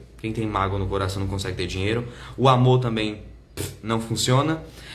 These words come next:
É, a saúde também, obviamente, fica prejudicada, prin-, principalmente a psicológica. Você pode ter uma esquizofrenia, minha filha, se você tiver muita mágoa no teu coração. Tira,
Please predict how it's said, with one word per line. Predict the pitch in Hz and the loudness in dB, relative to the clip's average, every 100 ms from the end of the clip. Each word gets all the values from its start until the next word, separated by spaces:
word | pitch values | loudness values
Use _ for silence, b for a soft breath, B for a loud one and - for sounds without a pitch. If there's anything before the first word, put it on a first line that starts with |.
| B | B
É, | 127 127 | 0 4
a | 127 143 | 4 2
saúde | - 165 160 151 | 0 0 2 0
também, | 143 131 131 - | 0 2 2 2
obviamente, | 131 135 127 127 113 110 - | 4 6 6 4 2 -2 -6
fica | 117 | -6
prejudicada, | 123 107 98 98 104 113 117 | -4 -4 -6 -6 -2 -2 -2
prin-, | 127 127 - | -2 -4 -2
principalmente | 170 165 139 123 123 | -4 0 2 2 0
a | |
psicológica. | - - 110 101 104 - 156 - - - - - - | -2 -2 0 2 0 -4 -12 -16 -20 -20 -20 -20 -12
Você | - | -8
pode | 123 143 139 | -2 0 0
ter | 135 | 0
uma | 135 | 0
esquizofrenia, | 135 127 131 127 131 127 120 110 123 120 104 | 0 0 0 0 0 2 4 4 4 6 4
minha | 101 95 | 2 0
filha, | 95 101 98 | -2 -4 -4
se | 117 | -4
você | 113 117 | -4 -4
tiver | 110 104 | -2 -2
muita | 110 107 101 | -2 -4 -2
mágoa | 110 113 107 | 0 0 0
no | 98 | -2
teu | 98 | -4
coração. | 95 98 92 110 101 B B B | -4 -4 -4 -4 -6 B B B
Tira, | - 147 160 117 90 | 0 4 4 2 -2